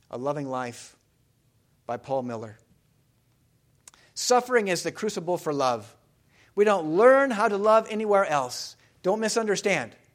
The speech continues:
Suffering does not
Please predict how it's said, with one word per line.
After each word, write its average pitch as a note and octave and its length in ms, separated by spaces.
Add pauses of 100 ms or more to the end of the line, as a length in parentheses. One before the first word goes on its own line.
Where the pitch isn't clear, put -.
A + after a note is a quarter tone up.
(360)
Suffering A3+ 840
does F#3 400
not G3+ 540